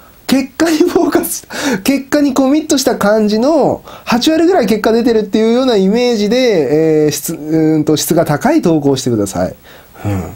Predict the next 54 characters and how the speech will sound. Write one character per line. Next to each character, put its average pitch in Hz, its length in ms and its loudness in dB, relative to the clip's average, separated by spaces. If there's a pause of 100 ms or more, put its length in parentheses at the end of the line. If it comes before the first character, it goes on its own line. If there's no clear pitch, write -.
(880)
そ - 140 -2
れ 302 60 2
が 269 100 2
重 160 180 2
要 151 140 2
で 123 100 2
す - 120 -6
ね。 - 240 -10 (480)
で、 226 120 2
line 254 300 2
の 269 160 2
ア 247 80 2
イ 254 80 0
コ 262 140 2
ン 247 40 0
と 269 120 0
か 226 80 2
で 117 100 -2
す - 80 -8
ね、 127 220 0
エ - 20 0
ス 208 140 0
エ 226 40 2
ヌ 220 100 2
エ 233 80 0
ス 233 100 -2
の 165 100 2
プ 151 80 -2
ロ 170 80 0
フ 175 80 0
ィ 175 60 2
ー 165 480 -2
ル 165 40 0
画 165 160 2
像 113 360 0 (160)
と 180 100 0
か 190 60 2
は、 160 340 2
ま 131 500 0
あ、 131 40 0
あ 135 40 0
の、 131 200 0
自 131 180 0
分 139 320 0
の 147 160 2
写 160 160 0
真 185 160 0
に 190 80 2
し 190 40 -4
て 202 80 0
く 208 60 2
だ 214 120 0
さ 208 240 0
い。 - 40 -20